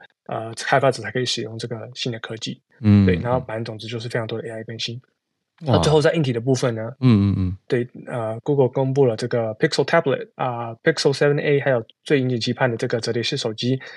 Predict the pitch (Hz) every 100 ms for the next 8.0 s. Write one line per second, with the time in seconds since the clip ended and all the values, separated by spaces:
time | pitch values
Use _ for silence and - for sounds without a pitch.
0 | - - 151 156 - 139 - 120 123 127
1 | 117 113 - - 147 147 139 139 - 117
2 | 113 127 127 - 123 139 127 113 113 123
3 | 127 113 - 131 123 - 120 120 117 117
4 | - - 135 120 139 117 110 120 131 123
5 | 117 127 - 165 - - - - 110 90
6 | 127 147 - 143 139 127 147 143 135 147
7 | 147 135 131 156 135 123 127 127 127